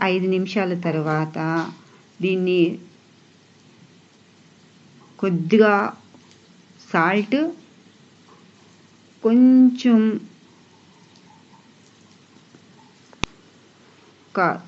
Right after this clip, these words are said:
కొంచెం పసుపు, ఇప్పుడు ఈ రెండు వేసిన తర్వాత మొత్తం మంచిగా కలిసేలాగా గంటితో మొత్తం కలపాలండి. ఇలాగ కలుపుకోవాలి.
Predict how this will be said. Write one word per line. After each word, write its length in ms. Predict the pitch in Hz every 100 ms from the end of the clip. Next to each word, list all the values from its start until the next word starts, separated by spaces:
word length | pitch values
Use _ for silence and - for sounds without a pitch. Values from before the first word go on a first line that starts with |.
| - 196
కొంచెం 280 | 196 202 185
పసుపు, 460 | 190 175 175 - 277 339 - - - - _ - _ - _ -
ఇప్పుడు 360 | 170 190 190 208 202 202 - -
ఈ 40 | 202
రెండు 180 | 196 220 247
వేసిన 320 | 190 185 196 185
తర్వాత 400 | 180 175 175 175 240 285 294 - _ -
మొత్తం 480 | 165 175 - - 254 226 180 190
మంచిగా 420 | 190 202 233 226 214
కలిసేలాగా 680 | 160 170 196 185 180 180 208 214 175
గంటితో 400 | 170 175 233 262 294 - - -
మొత్తం 540 | 180 180 - - 233 254 233
కలపాలండి. 720 | 160 160 170 160 165 185 262 320 339 185
ఇలాగ 220 | 185 185 202
కలుపుకోవాలి. 720 | 190 170 175 160 160 165 202